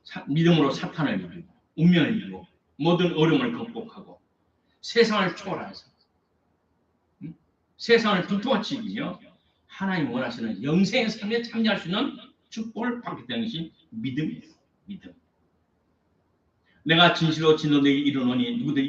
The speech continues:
이 산더러", 주님 이어서 하는 말이에요. "이 산더러 들려 바다에 던지라."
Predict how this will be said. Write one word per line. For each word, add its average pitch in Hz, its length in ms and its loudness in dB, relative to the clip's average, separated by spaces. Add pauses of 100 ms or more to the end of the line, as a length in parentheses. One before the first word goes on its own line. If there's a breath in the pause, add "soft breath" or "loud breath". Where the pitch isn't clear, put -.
이 180 120 6
산더러", 175 1080 2
주님 127 200 -2
이어서 151 320 0
하는 110 160 -2
말이에요. - 320 -12 (500)
"이 226 220 2
산더러 208 480 0
들려 180 340 -2
바다에 139 540 -2
던지라." 208 760 4